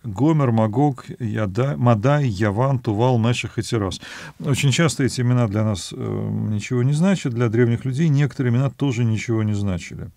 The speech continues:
Сыновья Гомера — Ашкеназ, Рифат и Тагарма, сыновья Явана — Илиша и Таршиш, а также Китей и Родани. Они заселили приморские страны. Обратим внимание, здесь имена некоторые личные люди, а иногда, э, целый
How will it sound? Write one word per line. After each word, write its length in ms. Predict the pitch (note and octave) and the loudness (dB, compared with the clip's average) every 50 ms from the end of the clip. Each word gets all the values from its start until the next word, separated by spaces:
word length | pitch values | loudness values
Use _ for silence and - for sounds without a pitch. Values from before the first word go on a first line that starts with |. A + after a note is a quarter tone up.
| _ - - - - - - - - - - _ | _ -20 -20 -20 -20 -20 -20 -20 -20 -20 -20 _
Сыновья 420 | - - - B2+ C#3 D#3+ F#3 G3 F3+ | -8 -4 0 2 4 4 4 4 4
Гомера — 380 | C#3+ D3 C#3+ C3 A#2+ A2 A#2 - | 4 4 4 6 4 4 2 2
Ашкеназ, 640 | - C3 A#2 - - - B2 B2 C#3 D3+ D#3 C3+ G#2+ | 0 0 0 -2 -2 0 0 2 4 4 2 2 0
Рифат 480 | A#2 A2 G#2 - - C#3 C#3+ C#3+ C3+ - | 0 -2 -2 -2 -2 -2 0 -2 -2 -2
и 60 | A#2+ | -4
Тагарма, 560 | - - G#2 F#2+ G#2 G2+ G#2+ A2+ B2+ C#3+ D3+ | -4 -2 -2 0 0 0 2 2 2 2 2
сыновья 440 | C3+ - - B2+ A#2 A2 G#2+ A2+ A#2+ | 0 0 0 0 0 2 2 2 2
Явана — 340 | A#2 A2+ A2 C3 C#3 B2+ A#2 A2 | 2 2 2 0 2 2 2 2
Илиша 360 | G2+ G#2 F#2+ - - B2 G#2 | 2 0 -2 -2 -2 -2 -2
и 60 | G2+ G2 | -2 -2
Таршиш, 520 | - G#2+ G#2 - - - G3 F3 - - | -2 -4 -4 -4 -4 -4 -4 -4 -4 -4
а 120 | C3+ A2 | -4 -2
также 280 | A2 D3+ C#3+ A2+ A#2 A2 | -2 -2 -2 -2 -2 -4
Китей 340 | G#2+ A#2+ G#2+ - D3 D3 C#3 | -4 -6 -4 -2 -2 0 2
и 40 | B2 | 4
Родани. 440 | B2 B2+ A#2 B2 B2 A#2+ A#2 G#2 | 4 4 4 2 2 2 2 0
Они 180 | F2+ F#2 G#2 A#2+ | 0 0 0 -2
заселили 400 | A2+ A2 - - A#2 A2+ A#2 A2 | -2 -4 -6 -4 0 2 2 2
приморские 540 | F2+ - B2 G2+ G2+ F#2+ F2+ - - G#2+ - | 2 0 0 0 0 0 -2 -4 -6 -8 -8
страны. 420 | - - A2 G2 F#2 F#2 - F2 - _ _ _ _ _ _ _ _ _ _ _ _ _ _ _ _ _ _ _ - | -6 -6 -6 -4 -4 -6 -8 -10 -14 _ _ _ _ _ _ _ _ _ _ _ _ _ _ _ _ _ _ _ -6
Обратим 380 | - B2 A#2 B2 A#2+ - - C3+ | -4 0 2 2 2 2 2 2
внимание, 340 | A#2 A#2+ A#2 A2 G#2 G2+ F#2+ | 2 4 4 4 2 2 2
здесь 220 | G2+ G#2 - - | 0 -2 -2 -2
имена 260 | A#2+ A2+ A2+ A2+ A2+ | 0 0 2 2 2
некоторые 400 | G#2+ G#2+ G#2 - - B2+ B2+ C#3 | 0 0 -2 -2 -2 0 0 0
личные 300 | F3+ G3 - - E3+ D3 | 0 -2 -2 -2 -2 -2
люди, 200 | C3+ C3 A#2+ A#2 | -2 -2 0 0
а 120 | A#2+ G#2+ G#2 | 0 0 0
иногда, 340 | G#2 G#2 G#2 A2 C#3+ D3 C#3+ - - - - - - - - - - | 0 -2 0 0 0 0 0 -4 -10 -20 -20 -20 -20 -20 -20 -16 -8
э, 260 | - - A2 A2 G#2 | -4 0 0 0 0
целый 380 | - - - C#3+ C3+ B2 B2 | 0 -2 0 0 2 2 2